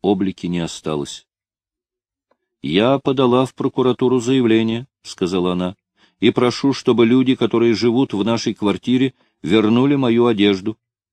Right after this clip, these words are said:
Так посоветовал сделать человек, приютивший её в Саратове. "Я была в нашей пионерской дружине", — продолжала девочка, —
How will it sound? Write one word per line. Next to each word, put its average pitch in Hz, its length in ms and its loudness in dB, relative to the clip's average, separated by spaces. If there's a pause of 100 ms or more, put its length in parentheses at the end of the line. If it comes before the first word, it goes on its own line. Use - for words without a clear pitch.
(1120)
Так 139 260 0
посоветовал 127 640 0
сделать 120 380 0
человек, 113 520 0
приютивший 110 640 -2
её 104 260 0
в - 80 -10
Саратове. 78 640 -4 (1600)
"Я 123 220 2
была 143 340 2
в 113 100 -4
нашей 117 280 -2
пионерской 113 560 0
дружине", — 107 600 -2 (260)
продолжала 73 500 -6
девочка, — - 420 -8